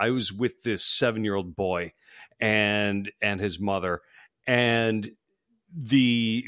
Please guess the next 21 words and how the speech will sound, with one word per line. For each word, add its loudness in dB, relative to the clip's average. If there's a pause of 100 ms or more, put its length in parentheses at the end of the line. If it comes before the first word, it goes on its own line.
Beyonce 4
video 2
came -6
on -2
for 0 (920)
the, 0
uh, 2 (160)
it, -6 (140)
it, -10 (320)
the -4
Put 0
a 2
Ring 2
on 4
It. 4
What's 2
the -2
name 0
of -2
that -4
song? 0